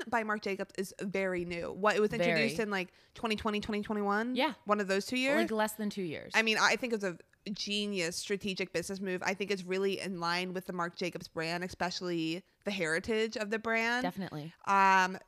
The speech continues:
Speaker 1: do you wanna hop into his grunge moment?
Speaker 2: Yeah, let's talk about it. Since we're kind of talking shit about everybody who doesn't know, here's a little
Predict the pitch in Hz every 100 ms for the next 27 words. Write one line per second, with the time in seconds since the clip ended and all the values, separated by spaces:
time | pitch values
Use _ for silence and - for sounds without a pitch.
0 | 185 - 202 196 202 208 190 185 190 185
1 | 214 190 185 185 185 185 196 185 - 165
2 | 180 196 214 262 - 208 302 226 240 -
3 | 285 311 233 185 180 - 214 208 220 -
4 | 202 214 196 190 185 - 175 175 151 156
5 | 160 165 180 160 165 165 156 175 165 170
6 | 185 185 226 226